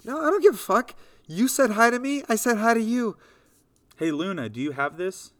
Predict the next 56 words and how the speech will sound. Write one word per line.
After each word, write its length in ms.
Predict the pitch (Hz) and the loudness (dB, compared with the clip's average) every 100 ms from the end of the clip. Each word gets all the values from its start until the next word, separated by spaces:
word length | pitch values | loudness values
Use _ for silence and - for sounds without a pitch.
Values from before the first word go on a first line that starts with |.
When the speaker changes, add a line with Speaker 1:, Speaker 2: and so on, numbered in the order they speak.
| - | -10
Speaker 2:
No? 280 | 131 160 180 - | -6 -6 -8 -14
Oh. 280 | 135 110 101 _ - - - - - - 135 | -12 -12 -14 _ -20 -20 -20 -20 -20 -14 -6
But 100 | 147 | -2
we 140 | 170 | -2
can 180 | 170 131 | -4 -10
get 140 | 180 | -8
it." 180 | 190 - _ | -8 -12 _
Oh. 280 | - 190 107 - _ - _ _ - | -6 -4 -6 -10 _ -20 _ _ -2
Well, 160 | 214 | 0
fuck 260 | 220 381 - | 0 -4 -2
yeah. 220 | 466 427 | -4 -2
Speaker 1:
Yeah. 280 | 214 302 330 - - | 2 4 4 0 8
Speaker 2:
Order 320 | 208 415 453 | 8 10 6
it 40 | |
for 220 | - 151 123 | 4 2 0
me. 160 | 107 - 143 | -4 -8 2
Speaker 1:
They 140 | 202 | 4
started 300 | 214 262 240 | 4 4 4
ordering 300 | 233 240 233 | 4 4 2
a 80 | 226 | 0
ton. 200 | - 226 - | 0 -2 -4
They, 220 | 170 185 185 | 0 4 4
they 180 | 175 | 2
can't 260 | 175 196 170 | 2 0 0
ri-, 160 | 160 160 135 | -2 -4 -4
get 160 | 165 | -4
rid 140 | 156 156 | -2 -2
of 100 | 143 | -2
the 80 | 131 | -4
Minute 260 | 139 151 | -6 -8
Maid, 240 | 139 135 127 | -6 -6 -4
uh, 260 | 127 120 110 | -4 -6 -6
lead 260 | 123 135 | -6 -6
slinger, 320 | - 135 127 120 | -6 -10 -8 -10
by 120 | 113 | -10
the 80 | 107 | -10
way. 200 | 113 - - - - - - - - | -12 -14 -18 -18 -14 -14 -14 -14 -14
Speaker 2:
They 120 | 110 | -14
can't? 360 | - 120 135 139 | -10 -10 -8 -6
Speaker 1:
Or 100 | 135 | -6
Minute 220 | 131 131 | -6 -8
Man. 240 | 123 120 107 - - - | -8 -12 -14 -20 -20 -14
Speaker 2:
They 100 | 120 | -12
can't 260 | 107 127 135 | -8 -8 -6
get 120 | 143 | -8
rid 140 | 156 156 | -6 -4
of 60 | |
Speaker 1:
No. 160 | 131 127 | -4 -4
Speaker 2:
it? 60 | 101 - - - - - - - | -8 -20 -20 -20 -20 -20 -18 -14
Like, 120 | 113 | -12
they 100 | 104 | -10
have 260 | - 113 - | -6 -8 -8
to 80 | |
keep 240 | 107 143 139 | -14 -12 -10
it? 140 | 170 - - | -12 -14 -20
Speaker 1:
Uh, 60 | 175 | -20